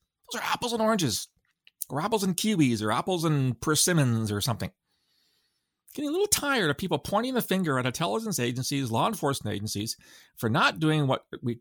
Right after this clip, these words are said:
we want them to do, when in fact they have the information at their hands already. And in some cases, they're sharing it. In most cases, they're sharing it. So the last bit of this, which I want to kind of point to, and I pointed to it already in an op-ed piece in the Ottawa Citizen, part of the Post Media Network here in Canada last week,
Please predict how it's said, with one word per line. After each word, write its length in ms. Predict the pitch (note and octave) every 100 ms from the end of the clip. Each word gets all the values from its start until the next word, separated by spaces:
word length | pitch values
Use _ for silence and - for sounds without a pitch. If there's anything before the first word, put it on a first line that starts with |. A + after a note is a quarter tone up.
| -
we 100 | B2+
want 260 | D3+ D#4
them 80 | C#4+
to 120 | A#2
do, 280 | E2+ E2+ C#3 -
when 120 | D3+ F3+
in 120 | E3+
fact 400 | G#3 E4 - -
they 60 |
have 200 | D3 F#3+
the 100 | F#3
information 640 | F3 D#3+ D#3+ E3+ E3 D3 -
at 120 | E3
their 100 | E3
hands 300 | D3+ G#3 F#3+
already. 340 | D#3+ D4 - - _ _ _ _ -
And 100 | E3
in 60 | F#3+
some 160 | -
cases, 320 | F4 D3+ F3 F#3+
they're 140 | B3
sharing 300 | F4+ G4 A3
it. 100 | - _ _ _ -
In 120 | D4+
most 200 | G#4 -
cases, 280 | B2 G#2+ F2+
they're 140 | F2
sharing 280 | - E2+ -
it. 60 | - _ _ _ _ _ _ _ _ _
So 100 | A3+
the 80 | B3+
last 460 | D4 F4+ F4 - - _ _ -
bit 160 | G#2 C#3
of 100 | A2+
this, 220 | G#2+ -
which 140 | A2 G#2
I 40 |
want 300 | G#2+ G2+ A2
to 140 | E3+
kind 200 | - A2+
of 80 | F2+
point 300 | - C#3+ D#3
to, 160 | G#2 G#2+
and 100 | C3
I 80 | B2
pointed 400 | - C3+ A#2 -
to 140 | A2+
it 40 |
already 300 | G2+ G2+ C#3
in 80 | G2+
an 100 | G2+
op-ed 380 | G2+ A2 A2 G#2+
piece 320 | G#2+ G#2+ - - - - -
in 180 | - G2
the 180 | F#2+ G#2
Ottawa 300 | A2 A2+ G#2
Citizen, 520 | - A#2 B2 - A#2
part 160 | - G#2
of 60 |
the 80 | G2
Post 280 | - A2+ -
Media 280 | A2 C#3 A2
Network 320 | G#2+ G2 G2
here 100 | F#2+
in 60 | F2+
Canada 360 | B2 D#3+ A2+
last 300 | F2+ F#2 -
week, 220 | G#2 G#2+